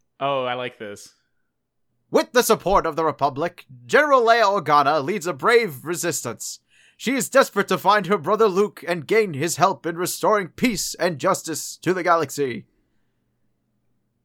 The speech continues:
Speaker 1: Leia has sent her most daring pilot on a secret mission to Jakku, where an old ally has discovered the clue to Luke's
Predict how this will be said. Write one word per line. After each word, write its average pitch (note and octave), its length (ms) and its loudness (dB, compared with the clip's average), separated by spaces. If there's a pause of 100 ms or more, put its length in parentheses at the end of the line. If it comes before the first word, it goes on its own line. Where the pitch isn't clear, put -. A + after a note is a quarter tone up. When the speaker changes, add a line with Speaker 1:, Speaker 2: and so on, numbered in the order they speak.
(680)
Speaker 1:
Leia F#3+ 400 4
has F3 160 -4
sent G3 140 -6
her F#3 60 -8
most A#3 240 -4
daring C4+ 280 2
pilot D#3+ 340 -4
on E3+ 80 -10
a F3 40 -12
secret G#3+ 280 -6
mission E3 200 -10
to F#3 80 -6
Jakku, G#3+ 440 -4 (360)
where E3+ 140 -4
an E3 80 -2
old D#4 240 2
ally F3+ 460 2 (160)
has F#3+ 160 2
discovered A#3 360 -6
the E4+ 60 -4
clue D#3+ 320 -4 (140)
to G3+ 100 -2
Luke's F#3 400 -4